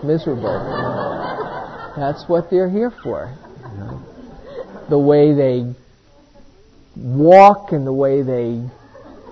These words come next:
breathe and the way they dress and the way they eat their food and just everything about them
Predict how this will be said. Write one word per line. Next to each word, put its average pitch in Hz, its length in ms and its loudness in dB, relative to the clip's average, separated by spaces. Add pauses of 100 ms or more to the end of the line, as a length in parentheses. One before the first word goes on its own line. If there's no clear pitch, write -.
(180)
breathe 214 680 6
and 147 160 2
the 139 80 2
way 139 300 4
they 135 600 -2
dress 202 680 6 (460)
and 143 80 -4
the 139 80 0
way 139 160 2
they 131 260 -2
eat 202 240 -2
their 180 200 4 (160)
food 175 400 6
and 143 180 0
just 165 260 0 (160)
everything 226 640 2
about 160 540 -2
them 131 300 -6